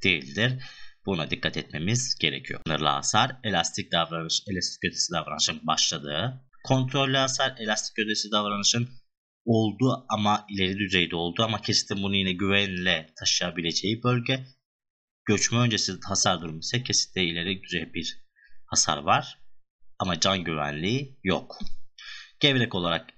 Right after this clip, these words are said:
hasar alındıysa da bu tür bir sınıflandırma içerisine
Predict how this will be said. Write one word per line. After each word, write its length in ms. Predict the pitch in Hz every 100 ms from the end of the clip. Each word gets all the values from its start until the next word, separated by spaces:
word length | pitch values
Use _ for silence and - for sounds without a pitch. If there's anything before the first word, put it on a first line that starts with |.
| -
hasar 320 | 113 110 104
alındıysa 680 | 92 87 85 90 80 - 85
da 200 | 131 127
bu 220 | 104 -
tür 200 | - 92
bir 40 | 80
sınıflandırma 720 | - 80 - 82 78 78 80
içerisine 420 | 80 - -